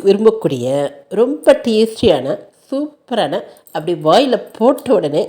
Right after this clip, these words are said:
கரையக்கூடிய ஒரு அருமையான ஸ்வீட். ஆமாங்க, ரவா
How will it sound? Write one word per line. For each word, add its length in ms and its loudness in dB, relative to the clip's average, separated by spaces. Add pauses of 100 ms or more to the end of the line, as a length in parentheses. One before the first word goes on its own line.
(140)
கரையக்கூடிய 540 -2 (680)
ஒரு 120 0 (160)
அருமையான 500 2
ஸ்வீட். 280 -6 (280)
ஆமாங்க, 440 -4 (400)
ரவா 260 2